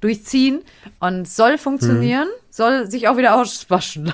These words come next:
Speaker 1: lassen. <laughs> Lassen uns mal überraschen.
Speaker 2: Ach, na klar.
Speaker 1: Naja, also deshalb hab ich gedacht, naja, das, die Kinder werden auf jeden Fall einen Spaß haben, wenn da irgendwann mal so ein Pony eine orange-schwarze Mähne hat oder eine pinke oder eine grüne oder eine blaue.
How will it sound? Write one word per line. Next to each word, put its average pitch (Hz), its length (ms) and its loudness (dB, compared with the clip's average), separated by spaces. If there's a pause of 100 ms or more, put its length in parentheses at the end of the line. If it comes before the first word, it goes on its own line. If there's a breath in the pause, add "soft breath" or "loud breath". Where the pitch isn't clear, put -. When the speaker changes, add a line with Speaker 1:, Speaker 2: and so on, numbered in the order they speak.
Speaker 1:
lassen. - 380 -8
<laughs> - 920 -12
Lassen - 380 -4
uns - 160 -16
mal 190 200 -4
überraschen. 170 500 -4
Speaker 2:
Ach, - 60 -10
na 85 100 -2
klar. 73 340 -10 (440 loud breath)
Speaker 1:
Naja, 240 240 2 (220 loud breath)
also 247 220 2
deshalb 254 260 0
hab 262 100 4
ich 247 100 -4
gedacht, 254 340 0
naja, 226 240 -2
das, 208 120 -8
die 214 120 -4
Kinder 254 320 0
werden 233 160 2
auf 196 140 -2
jeden 233 120 -4
Fall 233 80 -4
einen 214 80 -4
Spaß 208 320 -4
haben, 170 160 -2
wenn 170 100 -6
da 147 80 -4
irgendwann 160 500 -6
mal 160 140 -6
so 165 80 -6
ein 156 60 -8
Pony 190 220 -4
eine 175 160 -2
orange-schwarze 170 680 -2
Mähne 170 280 -6
hat 165 220 -4
oder 156 160 -6
eine 156 100 -6
pinke 170 360 -6
oder 151 360 -6
eine 147 140 -10
grüne 160 400 -8
oder 147 100 -10
eine 143 120 -10
blaue. 143 400 -6